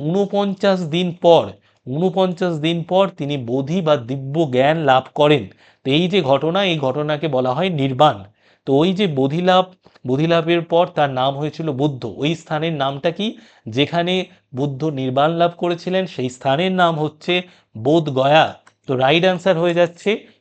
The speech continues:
বোধগয়া, অপশন এ হয়ে যাচ্ছে আমাদের রাইট আনসার, বোধগয়া হয়ে যাচ্ছে আমাদের রাইট আনসার। চলো, নেক্সট কোশ্চেন, কোথায় তৃতীয় বৌদ্ধ সংহতি অনুষ্ঠিত হয়েছিল? কোথায়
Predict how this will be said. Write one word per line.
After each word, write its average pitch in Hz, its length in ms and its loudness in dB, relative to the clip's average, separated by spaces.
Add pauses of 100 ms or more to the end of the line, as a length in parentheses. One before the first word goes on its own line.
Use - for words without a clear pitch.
বোধগয়া, 135 640 2
অপশন 135 460 -4 (140)
এ 151 160 0
হয়ে 165 220 -2
যাচ্ছে 160 320 -2
আমাদের 143 380 0 (380)
রাইট 127 460 0
আনসার, 127 460 0 (420)
বোধগয়া 175 600 2
হয়ে 151 160 0
যাচ্ছে 147 300 -2
আমাদের 127 440 -2
রাইট 127 260 -10
আনসার। 127 360 -8 (500)
চলো, 165 240 4
নেক্সট 160 340 -4
কোশ্চেন, 190 460 -2 (800)
কোথায় 180 400 4
তৃতীয় 190 580 -2
বৌদ্ধ 151 440 -2
সংহতি 160 560 -4
অনুষ্ঠিত 151 580 -6
হয়েছিল? 139 480 2 (540)
কোথায় 180 480 4